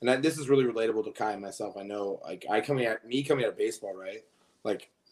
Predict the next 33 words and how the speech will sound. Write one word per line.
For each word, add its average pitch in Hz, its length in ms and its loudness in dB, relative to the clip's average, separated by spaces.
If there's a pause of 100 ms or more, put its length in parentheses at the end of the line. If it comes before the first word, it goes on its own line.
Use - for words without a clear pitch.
(100)
all 110 180 6
I 117 80 8
did 110 220 0
was 104 160 -2
throw 110 320 0
right-handed 107 500 -4
and 98 120 -10
hit 117 200 -2
right-handed. 95 580 -4
So, 98 100 -4
like, 113 180 -4
I 104 80 2
had 110 180 2
a 101 40 0
couple - 300 0
things 110 340 -2
that 95 100 -2
were 92 120 0
really, 104 360 4 (120)
I 104 40 -8
was 92 160 -12 (100)
really, 120 300 6
really 110 220 4
good 101 180 -6
at, 92 240 -2 (420)
and 107 80 0
everything 117 260 6
else 101 180 0
I 98 40 2
was 92 100 -2
bad 87 200 -6
at, - 220 -10
right? - 200 -14